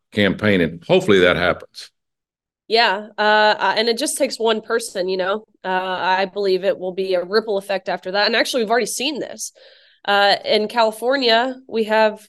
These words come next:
Speaker 2: Governor Newsom, who's done just that. Now he's vetoing, vetoing different bills that a year ago, two years ago, no way he would have vetoed.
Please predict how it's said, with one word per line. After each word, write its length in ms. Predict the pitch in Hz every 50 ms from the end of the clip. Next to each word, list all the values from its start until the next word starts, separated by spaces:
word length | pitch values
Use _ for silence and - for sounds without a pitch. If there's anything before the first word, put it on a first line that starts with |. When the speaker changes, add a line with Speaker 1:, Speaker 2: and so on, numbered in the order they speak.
| _ _
Speaker 2:
Governor 360 | 196 240 240 233 254 240 226
Newsom, 760 | 226 226 262 294 302 - - 254 226 226 247 269 262 262 - - _ _ _ _ _ _ _ -
who's 180 | - 277 262 220
done 240 | 214 294 285 285 262
just 280 | 220 262 269 262 262
that. 200 | 262 262 247 214
Now 160 | 202 208 214
he's 220 | 226 226 233 208 202
vetoing, 760 | 190 220 220 220 226 208 208 208 208 208 202 202 208 196 -
vetoing 500 | 196 190 - 233 220 220 233 220 214 220
different 380 | 202 202 202 202 - 202 190 185
bills 500 | 202 196 196 196 196 196 196 196 196 -
that 360 | - 185 202 190 185 - -
a 40 | 185
year 360 | 185 180 190 214 220 220 208
ago, 240 | 196 185 190 185 185
two 200 | 185 185 - 233
years 340 | 214 190 190 196 202 202 190
ago, 420 | 196 185 180 170 110 117 180 196 -
no 240 | - 214 214 220 226
way 240 | 226 240 240 254 214
he 100 | 220 208
would 160 | 185 196 175
have 140 | 180 175 175
vetoed. 520 | 180 170 170 - - 87 92 90 73 -